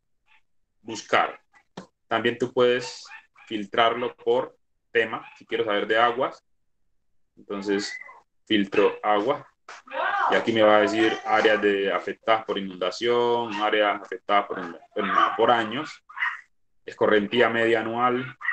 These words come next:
el ena, el ena es el Estudio Nacional del Agua de Colombia, que ya este está derogado, es el de dos mil dieciocho el que está vigente ahora, porque cada cuatro años sale uno.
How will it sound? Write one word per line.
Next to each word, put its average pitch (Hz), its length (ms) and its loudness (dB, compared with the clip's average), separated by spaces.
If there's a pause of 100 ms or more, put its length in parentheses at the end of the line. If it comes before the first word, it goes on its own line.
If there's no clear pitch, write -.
(440)
el 104 300 -2
ena, 120 500 0
el - 200 -10
ena 120 300 -2
es 117 80 -2
el 117 180 2
Estudio 127 760 2
Nacional 104 680 0
del 113 160 4
Agua 117 300 4
de 107 100 -2
Colombia, 127 640 -4 (540)
que 104 140 -10
ya 113 180 -2
este 123 200 -2
está 117 260 4
derogado, 110 600 0
es 113 120 -4
el 113 100 -4
de 110 80 0
dos 98 140 0
mil 101 120 -8
dieciocho 104 500 -4
el 104 60 -8
que - 60 -20
está 101 160 -8
vigente 113 460 -4
ahora, 117 320 0 (440)
porque 104 200 -12
cada 110 240 0
cuatro 113 340 4
años 110 580 -6 (440)
sale 110 280 0
uno. 127 320 -2